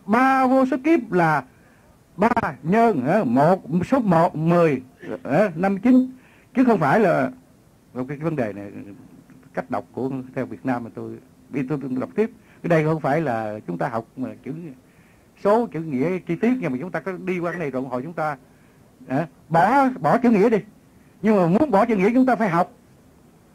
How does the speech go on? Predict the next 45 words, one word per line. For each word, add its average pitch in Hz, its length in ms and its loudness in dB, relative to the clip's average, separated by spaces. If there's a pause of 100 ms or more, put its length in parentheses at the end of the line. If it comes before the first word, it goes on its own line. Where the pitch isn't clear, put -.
(160)
Còn 185 160 0
một 208 100 4
người 202 380 4
mà 190 180 2
không 254 140 0
biết 339 160 4
chữ 254 100 4
nghĩa 240 240 4
mà 202 60 0
nó 233 100 2
bỏ 202 240 4
chữ 247 120 0
nghĩa 220 220 2
thì 202 80 -2
không 214 160 -2
được. 156 220 0 (800)
Chẳng 202 140 4
hạn 180 100 2
có 247 80 2
những, 226 440 0
những 233 200 -2
người 180 220 4
mà 165 80 0
tự 170 140 0
nhận 180 320 0
là 156 340 2 (500)
tu 208 120 4
mau, 214 280 0
tu 208 140 0
nhanh 214 260 2
lắm, 262 160 2 (200)
không 208 160 -2
cần 156 480 -2
tụng 170 200 -2
kinh, 214 260 2
không 202 160 -2
cần 170 200 -2
đọc 156 200 0
chữ, 214 180 2
không 214 100 -2
cần 170 120 -4
đọc 156 160 -4
nghĩa 175 160 4
hết 214 140 0
á. 214 140 -4